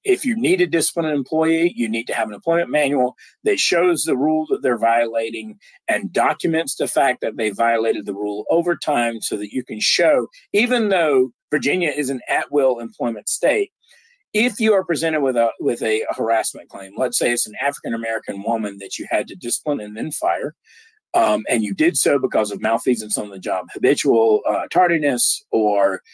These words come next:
uh, stealing from the till, or some other misconduct with a rudeness to customers or something like that, you, and that person then comes back and says, "Nope, you fired me because you're discriminating against me because of these two protected classes."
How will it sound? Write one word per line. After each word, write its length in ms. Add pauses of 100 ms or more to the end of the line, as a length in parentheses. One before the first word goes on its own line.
(240)
uh, 280
stealing 460
from 180
the 120
till, 480
or 140
some 300
other 240
misconduct 680
with 120
a 200
rudeness 460
to 100
customers 600
or 40
something 300
like 200
that, 240 (480)
you, 260 (120)
and 200
that 160
person 320
then 160
comes 180
back 220
and 120
says, 300
"Nope, 300
you 160
fired 320
me 160
because 440
you're 120
discriminating 540
against 300
me 160
because 300
of 80
these 160
two 180
protected 500
classes." 640